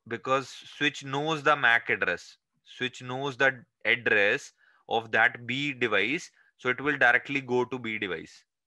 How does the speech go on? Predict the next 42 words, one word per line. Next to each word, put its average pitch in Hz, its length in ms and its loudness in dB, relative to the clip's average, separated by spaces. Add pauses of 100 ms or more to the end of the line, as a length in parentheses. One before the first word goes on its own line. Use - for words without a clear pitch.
(160)
So 120 100 -2
it 120 120 -2
will 139 220 -2
not 127 220 2
send 127 340 -4
to 131 140 -8
C 120 260 -6
and 107 160 -8
D. 87 160 -12 (1080)
Okay, 117 280 -4
so 123 120 -4
this 120 300 -4
is 147 160 -2
the 143 160 6 (100)
difference 113 520 -4
between 117 320 -6
hub 127 280 0
always 123 560 0
do 127 180 -10
broadcast. 104 640 -2
So 123 80 -10
what 135 180 -2
is 151 140 0
broadcast? 120 720 0 (680)
See 139 200 -2
this 139 260 0
image. 131 460 -4 (400)
So - 140 -6
when 143 460 -2 (420)
my 123 260 2
computer, 135 540 0
one 139 280 0
computer 135 460 2
is 143 140 -2
sending 123 840 -6
data 123 500 2
to 143 60 -2
one 120 380 -2
device, 107 400 0
that 110 260 2
is 123 180 -2
unicast. 113 800 -10